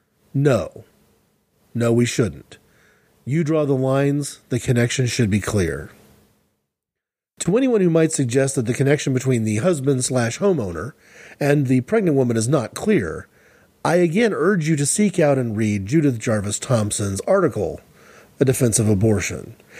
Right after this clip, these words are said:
In this country, we do not constitutionally require one person, against his will, to maintain the life of another person. If I choose to donate my kidney to my brother, I am a hero, and my act is brave and self-sacrificing.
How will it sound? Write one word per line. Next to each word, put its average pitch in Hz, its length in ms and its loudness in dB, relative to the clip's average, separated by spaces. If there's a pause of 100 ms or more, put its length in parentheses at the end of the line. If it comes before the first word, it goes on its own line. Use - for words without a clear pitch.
(140)
In 160 120 4
this 226 160 2
country, 180 360 0
we 214 240 2
do 202 160 2
not 170 260 0
constitutionally 170 920 0
require 123 440 0
one 139 280 2
person, 120 500 -2 (260)
against 151 440 0
his 175 180 2
will, 110 420 0 (260)
to 156 100 0
maintain 165 480 2
the 135 100 2
life 117 280 2
of 113 120 -2
another 101 280 -2
person. 104 520 -6 (580)
If 117 140 2
I 117 140 2
choose 170 380 -2
to 156 80 -6
donate 147 380 0
my 147 140 -2
kidney 156 320 0
to 151 80 0
my 143 140 2
brother, 147 440 0 (300)
I 165 140 0
am 123 120 0
a 107 80 -4
hero, 156 540 0 (140)
and 123 120 -4
my 117 140 -2
act 127 240 0
is 104 140 -4
brave 147 360 2
and 127 140 -2
self-sacrificing. 92 1120 -4